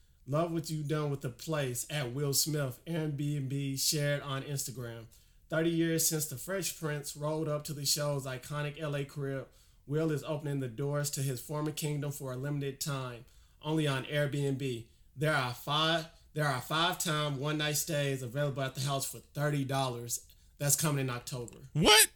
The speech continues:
Speaker 2: Thirty dollars?
Speaker 1: Yeah.
Speaker 2: I'm on my way.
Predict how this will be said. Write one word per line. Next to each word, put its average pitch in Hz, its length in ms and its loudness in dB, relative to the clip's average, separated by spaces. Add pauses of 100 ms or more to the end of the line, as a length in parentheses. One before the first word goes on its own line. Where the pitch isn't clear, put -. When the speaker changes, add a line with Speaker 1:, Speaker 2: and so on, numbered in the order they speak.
(160)
Speaker 2:
Thirty 262 260 12
dollars? 175 560 10 (120)
Speaker 1:
Yeah. 208 260 2 (640)
Speaker 2:
I'm 147 140 8
on 135 200 10
my 120 180 10
way. 107 300 4